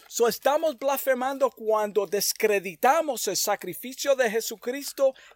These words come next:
en la cruz del Calvario. Por lo tanto, es imposible, es imposible que jamás podamos ser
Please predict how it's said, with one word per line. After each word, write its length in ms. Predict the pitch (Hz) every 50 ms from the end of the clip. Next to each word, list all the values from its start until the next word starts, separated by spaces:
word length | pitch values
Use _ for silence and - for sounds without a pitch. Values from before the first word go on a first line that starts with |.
| _ -
en 220 | 254 240 233 226
la 180 | 220 196 180 -
cruz 320 | - 254 277 294 262 -
del 200 | - 226 185 -
Calvario. 760 | - 185 165 151 143 139 160 160 156 143 127 120 107 87 - _ - - - _ _ -
Por 200 | - 226 226 214
lo 180 | 220 220 208
tanto, 580 | - - 269 302 320 311 277 - - 208 175 - - - - - _ -
es 460 | 240 285 320 339 320 - - - - _ _ _ _ _ -
imposible, 1080 | 262 262 247 226 - - 247 220 - - - 311 311 294 226 175 139 110 - - _ _ _ _ _ _ _ _ _ _ -
es 220 | - 220 - 320
imposible 840 | 302 277 - - 269 247 - - 277 294 294 277 202 175 175 175 -
que 160 | - 208 175
jamás 600 | 160 185 185 175 185 240 302 349 320 - - - _ _ -
podamos 640 | - 214 190 180 233 269 302 311 320 320 294 - - _ _
ser 540 | - - - - - 254 262 285 294 285